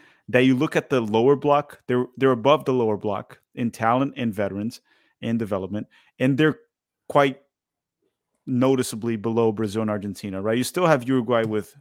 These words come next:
players like Darwin Núñez, Fede Valverde, Ugarte is still there. Uh, Matias Vinha just moved to the Premier League, the, the left back. I know he's not rated that highly right now. Oliveira is ahead of him, but he's a talented left back.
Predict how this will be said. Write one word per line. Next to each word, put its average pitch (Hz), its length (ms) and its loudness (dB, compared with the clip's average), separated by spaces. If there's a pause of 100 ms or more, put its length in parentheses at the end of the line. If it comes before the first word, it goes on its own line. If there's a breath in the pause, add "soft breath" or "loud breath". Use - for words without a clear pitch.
(100)
players 117 280 -4
like 104 140 -8
Darwin 123 300 0
Núñez, 127 440 0
Fede 110 260 -6
Valverde, 113 520 -6
Ugarte 107 760 -4 (260 soft breath)
is 104 120 -10
still 107 260 -6
there. 95 300 -6 (400 soft breath)
Uh, 101 240 -4
Matias 107 440 -4
Vinha 117 280 -2
just 104 200 -8
moved 113 180 -6
to 117 60 -4
the 107 60 -4
Premier 110 300 -4
League, 104 180 -6
the, 101 300 -6
the 110 100 -6
left 110 300 -6
back. 101 320 -4 (200)
I - 140 -10
know 113 240 -2
he's 104 320 -6
not 104 180 -6
rated 107 240 -4
that 110 200 -2
highly 107 400 -2
right 101 160 -2
now. 104 140 -2
Oliveira 104 380 -2
is 101 120 -6
ahead 98 160 -4
of 98 60 -8
him, 101 100 -4
but 101 80 -6
he's 127 160 -2
a 110 60 -4
talented 101 360 -10
left 104 240 -6
back. 95 220 -6